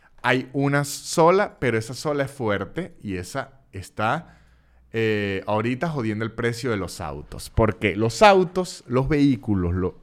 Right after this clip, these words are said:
carros, los coches,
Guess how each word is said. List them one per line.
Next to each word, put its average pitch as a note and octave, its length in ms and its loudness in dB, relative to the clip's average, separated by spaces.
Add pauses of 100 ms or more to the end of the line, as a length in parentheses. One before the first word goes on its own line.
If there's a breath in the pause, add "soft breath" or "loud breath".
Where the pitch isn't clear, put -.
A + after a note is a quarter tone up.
(240)
carros, A#2 760 0 (280)
los - 360 -8 (640)
coches, B2 800 2